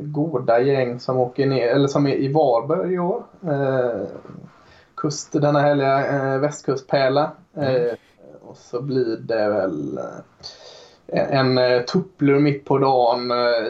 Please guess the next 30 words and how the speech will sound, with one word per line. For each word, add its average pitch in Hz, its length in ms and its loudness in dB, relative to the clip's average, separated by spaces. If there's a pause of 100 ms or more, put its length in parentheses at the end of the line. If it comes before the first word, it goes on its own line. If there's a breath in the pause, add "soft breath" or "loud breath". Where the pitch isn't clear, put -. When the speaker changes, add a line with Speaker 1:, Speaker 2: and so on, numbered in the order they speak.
Speaker 1:
i - 20 0
en 123 140 0
stol 123 460 -4
där 117 100 0
vi 117 80 -6
tittar 127 260 0
ut 123 160 0
över 117 160 0
havet, 117 480 0
tänker 131 280 -4
vi, 110 100 -6
så 131 100 -10
man 123 140 -2
sover, 113 380 -2
så - 100 -12
man 110 120 -6
får 120 120 0
energi. 120 520 -2 (440 loud breath)
Kommer 120 140 -2
ju 113 60 4
aldrig 113 260 0
hända, 110 240 0
men, 117 200 -2
men, 127 220 0
eh, 120 280 0
eh, 117 680 0 (680 loud breath)
nej, 156 200 0
sen 170 220 2
blir 185 180 2
det 143 1160 2